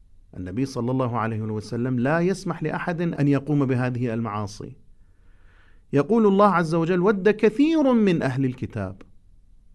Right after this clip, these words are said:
لو يردونكم من بعد إيمانكم كفارا"، يا ليتكم تعودون كفارا. لماذا؟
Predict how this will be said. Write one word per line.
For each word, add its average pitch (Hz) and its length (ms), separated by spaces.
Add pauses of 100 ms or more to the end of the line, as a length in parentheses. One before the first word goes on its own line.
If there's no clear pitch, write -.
(180)
لو 123 180
يردونكم 147 800
من 147 200
بعد 165 240
إيمانكم 190 680
كفارا"، 143 760 (340)
يا 139 220
ليتكم 214 560
تعودون 170 560
كفارا. 143 720 (400)
لماذا؟ 170 640